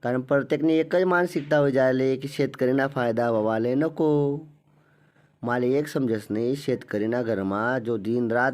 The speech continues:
कष्ट करत दोन पैसा घ्यात, तर तुमनं का बा पोट दुखस? जाऊ द्या ना, थोडा शेतकऱ्यांना फायदा होऊ द्या ना. त्यांनाही पोरसले चांगली शाळामा शिकू द्या बिचारांना, त्याले, त्यांना पोरसले बी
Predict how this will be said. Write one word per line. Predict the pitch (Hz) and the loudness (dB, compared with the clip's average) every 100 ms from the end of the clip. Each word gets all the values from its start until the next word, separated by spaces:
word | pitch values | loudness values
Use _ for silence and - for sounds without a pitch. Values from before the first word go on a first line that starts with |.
| - | -2
कष्ट | 123 120 - | -4 -4 -4
करत | 120 120 117 127 | -4 0 0 0
दोन | 101 131 131 | 0 -2 0
पैसा | 139 131 131 113 | 0 0 -2 0
घ्यात, | 127 160 151 - - _ _ _ - - - | 2 4 2 0 -14 _ _ _ -20 -20 -14
तर | 131 147 | -8 0
तुमनं | 156 170 | 2 2
का | 170 | 2
बा | 170 | 0
पोट | 160 147 | 2 0
दुखस? | 135 147 131 113 110 110 - - _ _ _ _ _ _ _ 107 | 0 0 0 0 -2 -8 -20 -20 _ _ _ _ _ _ _ -4
जाऊ | 123 139 | 0 2
द्या | 165 | 4
ना, | 196 190 | 4 4
थोडा | 170 156 | 4 0
शेतकऱ्यांना | 151 147 147 147 156 | 2 -2 0 0 2
फायदा | 156 147 135 | 2 2 2
होऊ | 131 | 2
द्या | 131 185 | 2 2
ना. | 208 120 85 71 - _ _ _ _ _ _ _ _ _ _ _ _ _ _ _ | 2 0 -2 -8 -18 _ _ _ _ _ _ _ _ _ _ _ _ _ _ _
त्यांनाही | 131 139 | 0 0
पोरसले | 147 143 147 139 135 | 0 2 2 2 0
चांगली | 123 123 127 | 0 0 -2
शाळामा | 135 117 113 113 | 0 0 0 -2
शिकू | 117 143 143 | -4 -2 2
द्या | 135 | 2
बिचारांना, | 120 120 113 107 107 104 104 | 2 0 0 0 0 0 -2
त्याले, | - 110 131 | 0 0 0
त्यांना | 127 - - 131 135 | -2 -8 -6 -2 -2
पोरसले | 127 135 131 | 0 -2 -2
बी | 131 143 | -2 -2